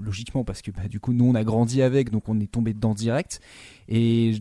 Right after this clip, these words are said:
tu vois pas mal de gens qui, du coup, entre guillemets, ont rattrapé ça avec le retard. Certains s'y sont adaptés très vite, parce que, bah, voilà, ils étaient juste curieux, ils voulaient profiter d'une, de, d'un nouveau moyen de s'exprimer.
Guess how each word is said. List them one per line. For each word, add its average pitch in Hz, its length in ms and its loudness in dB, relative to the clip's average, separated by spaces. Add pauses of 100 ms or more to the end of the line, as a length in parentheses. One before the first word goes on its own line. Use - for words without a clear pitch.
tu - 140 -10
vois 113 140 4
pas 127 80 2
mal 135 140 4
de 135 100 4
gens 151 160 2
qui, - 180 -12
du 117 120 -4
coup, 143 160 0
entre 135 200 2
guillemets, 139 280 0
ont 127 80 4
rattrapé 127 360 0
ça 123 220 0
avec 113 360 -4
le 127 60 4
retard. 117 460 0 (180)
Certains - 360 0
s'y - 120 -4
sont 131 160 0
adaptés 113 320 2
très 123 220 0
vite, - 300 -10 (120)
parce - 200 -6
que, 107 100 -2
bah, 90 160 -2
voilà, 92 220 -2
ils 120 120 -4
étaient 95 140 -4
juste 98 200 -6
curieux, 113 360 2
ils 104 80 0
voulaient 95 160 -4
profiter 110 400 -8
d'une, 95 260 -6 (160)
de, - 140 -14
d'un - 180 -12
nouveau 107 220 -6
moyen 104 180 -2
de 107 60 -6
s'exprimer. 110 340 -6